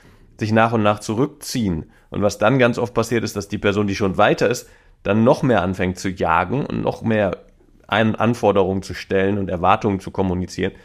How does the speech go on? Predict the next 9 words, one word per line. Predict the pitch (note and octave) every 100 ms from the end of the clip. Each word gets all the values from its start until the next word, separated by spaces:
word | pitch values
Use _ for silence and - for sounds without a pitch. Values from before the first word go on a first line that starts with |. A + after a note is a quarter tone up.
| -
was | G2+ G#2
dann | A2 G#2 - - -
das | G2 -
Ganze | G2 F#2+ G2 F2 - -
am | F2+ F2+
Ende | F2+ F2+ F2 - _ _ _ _
kaputt | - A2 -
macht. | D#2+ - - _
Ja? | F#2 F2+